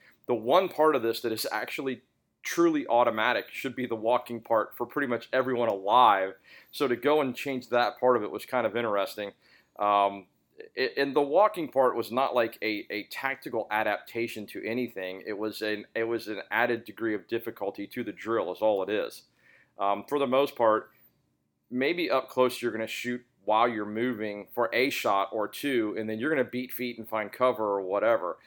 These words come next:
So, you know, it's not necessarily like a tactical kind of thing. So when you're out there trying to figure out how to, how to walk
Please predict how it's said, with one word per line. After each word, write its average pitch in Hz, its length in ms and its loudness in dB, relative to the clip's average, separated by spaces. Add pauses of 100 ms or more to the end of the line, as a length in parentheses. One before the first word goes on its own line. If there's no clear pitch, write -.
(280)
So, 120 480 2
you 120 120 -4
know, 117 100 4
it's 110 160 -2
not 151 180 0
necessarily 120 440 -4
like 104 160 -4
a - 20 -6
tactical 123 500 -4
kind 107 220 -4
of 101 80 -4
thing. 101 160 -6
So - 140 -10
when 110 60 -6
you're 117 120 0
out 160 100 -2
there 135 120 0
trying 127 240 0
to 110 60 -6
figure 113 260 -2
out 107 160 4
how 110 160 2
to, 101 140 0 (340)
how 131 120 4
to 117 80 4
walk 117 540 2